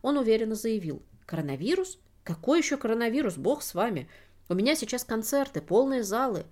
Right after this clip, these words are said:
люди в восторге. Надо заниматься делом и дарить окружающим позитивные эмоции.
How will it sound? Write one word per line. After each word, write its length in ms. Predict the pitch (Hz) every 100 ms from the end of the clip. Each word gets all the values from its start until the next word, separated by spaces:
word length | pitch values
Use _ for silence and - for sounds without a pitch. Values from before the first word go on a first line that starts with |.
| - -
люди 280 | 175 285 254
в 100 | 156
восторге. 580 | 185 - 254 262 135 - - - -
Надо 180 | 214
заниматься 480 | 220 220 233 233 220
делом 400 | 165 185 226 131
и 80 | -
дарить 260 | 151 190 214
окружающим 580 | 175 156 165 262 269 180
позитивные 580 | 143 135 - 233 233 226
эмоции. 540 | 208 156 - 143 147